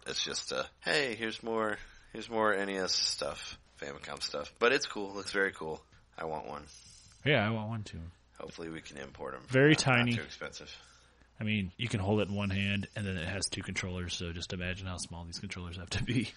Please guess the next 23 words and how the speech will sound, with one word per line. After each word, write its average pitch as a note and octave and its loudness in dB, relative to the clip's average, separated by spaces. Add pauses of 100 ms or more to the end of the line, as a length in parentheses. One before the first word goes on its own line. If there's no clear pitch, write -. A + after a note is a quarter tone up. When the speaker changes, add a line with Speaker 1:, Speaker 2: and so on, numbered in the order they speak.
(200)
Speaker 1:
Oh, F#2+ 6
yeah, E2 4
Speaker 2:
to E2+ 6
Speaker 1:
yeah. - 2
Speaker 2:
dock G#2 8
into A2 -2
that F2+ -6 (220)
Speaker 1:
Well, A2 0
Speaker 2:
device. - 4
Speaker 1:
maybe A#2 4
they're A#2+ 10
trying A2+ 6
to A2+ 2
get G#2 6
us F#2+ 4
used G2+ 0
to F#2 0
the E2 -2
controllers E2+ -4
for - -10
the E2 -8
N E2 -4
X. D#2+ -8